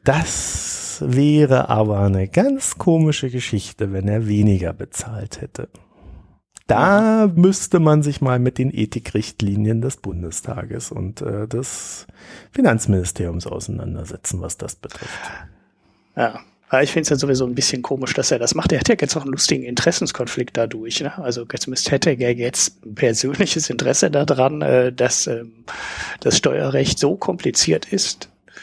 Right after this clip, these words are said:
Speaker 2: dass man das, ähm, mit Hilfe von Tex Butler abwickeln kann, aber nicht so kompliziert wird, dass man das mit Hilfe von Tex Butler nicht mehr abwickeln kann, weil du das in die Software dahinter nicht gegossen kriegst.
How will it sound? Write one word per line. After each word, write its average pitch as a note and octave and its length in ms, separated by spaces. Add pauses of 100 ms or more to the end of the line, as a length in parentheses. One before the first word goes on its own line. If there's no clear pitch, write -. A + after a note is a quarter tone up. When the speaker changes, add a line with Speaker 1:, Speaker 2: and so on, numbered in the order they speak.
(320)
Speaker 2:
dass B2 220
man B2 280
das, A#2+ 460
ähm, A2+ 640 (260)
mit B2 200
Hilfe D3+ 640
von A#2+ 280
Tex - 300
Butler D3 720
abwickeln D#3 520
kann, G#3+ 340 (1120)
aber B2 260
nicht D3+ 260
so E3 120
kompliziert F3+ 720
wird, - 220
dass C3+ 160
man B2+ 160
das B2+ 220
mit B2+ 140
Hilfe C3+ 380
von B2+ 160
Tex C3+ 240
Butler C3 480
nicht A3 220
mehr C#3 140
abwickeln C3 380
kann, D#3 280
weil B2+ 100
du C3 80
das B2+ 240
in B2+ 120
die A#2+ 280
Software D3 400
dahinter A#2+ 380
nicht - 180
gegossen A#2+ 420
kriegst. - 300